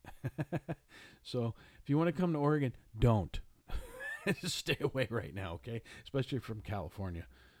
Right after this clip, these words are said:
<laughs> Fuck off. <laughs> Goddamn Californians. Anyway, yeah, so we are gonna continue on, on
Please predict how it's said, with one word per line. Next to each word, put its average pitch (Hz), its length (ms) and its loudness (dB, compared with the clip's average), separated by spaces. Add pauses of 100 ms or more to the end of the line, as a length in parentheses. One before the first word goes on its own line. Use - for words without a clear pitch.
(240)
<laughs> - 480 -12
Fuck 120 240 -4
off. - 420 -12
<laughs> - 880 -8
Goddamn 92 360 -12
Californians. 101 760 -10 (500)
Anyway, 107 460 0 (540)
yeah, 117 240 4
so 143 180 4
we 143 180 8
are 135 120 6
gonna 127 180 2
continue 127 460 2
on, 117 180 2
on 98 400 -2